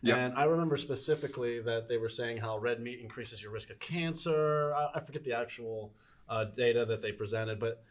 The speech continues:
Speaker 2: they, they presented some sort, they presented some sort of data that showed that it increased your risk, like,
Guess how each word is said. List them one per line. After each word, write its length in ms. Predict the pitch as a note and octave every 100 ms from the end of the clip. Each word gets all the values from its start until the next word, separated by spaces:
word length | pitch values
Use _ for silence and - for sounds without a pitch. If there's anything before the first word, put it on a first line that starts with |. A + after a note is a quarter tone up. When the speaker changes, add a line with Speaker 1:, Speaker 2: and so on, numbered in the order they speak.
| - _ C3+
Speaker 2:
they, 200 | B2+ B2+
they 160 | B2+
presented 400 | C3 C3 E3 E3
some 140 | D#3+ D#3
sort, 300 | D#3+ D3 C3+
they 180 | C3 B2
presented 560 | - - C3+ D3+ D#3
some 160 | D3+ C#3
sort 160 | C#3
of 100 | A#2+
data 260 | G#2 A#2+ A#2
that 140 | A2+ A2
showed 420 | - C3 B2+ A#2+
that 240 | A#2 A2+
it 80 | A#2
increased 720 | A2 G#2+ - - G3 E3+ - C3
your 120 | A#2
risk, 480 | A2+ B2+ A2+ - - - -
like, 220 | A2 G#2